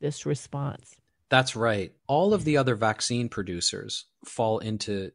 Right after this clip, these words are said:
Speaker 2: two categories. It's genetic engineering of your muscle, like Pfizer and Moderna, or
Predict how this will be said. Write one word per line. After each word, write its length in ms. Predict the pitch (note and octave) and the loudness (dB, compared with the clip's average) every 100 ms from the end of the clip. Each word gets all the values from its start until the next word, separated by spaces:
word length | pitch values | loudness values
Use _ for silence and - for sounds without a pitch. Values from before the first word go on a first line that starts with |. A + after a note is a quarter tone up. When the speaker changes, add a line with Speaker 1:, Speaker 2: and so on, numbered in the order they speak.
| - | -6
Speaker 2:
two 200 | - G3+ | -2 -2
categories. 840 | C3+ G#2+ G2+ F2 E2 - - - _ _ _ | -2 -2 -4 -6 -10 -10 -10 -10 _ _ _
It's 200 | A2 - | -4 -4
genetic 460 | - A#2 A2 B2+ C3 | -2 0 2 0 0
engineering 640 | D3 C#3+ C#3 A2+ A#2 A#2+ | -2 2 2 2 2 0
of 100 | A2 | -2
your 120 | A2+ | -2
muscle, 460 | A2 F2+ - G#2+ C3 _ | -2 0 -2 -4 -10 _
like 280 | G#2+ A2 - - | -4 -4 -6 -8
Pfizer 400 | F#2+ F#2+ F#2+ A2 | -4 -2 -2 -2
and 120 | A2 | -2
Moderna, 480 | G#2 F2+ E2+ F2 - _ _ _ _ _ - - - | -4 -6 -6 -10 -14 _ _ _ _ _ -20 -20 -4
or 460 | A2+ A#2 C#3 D#3 | 2 4 2 -2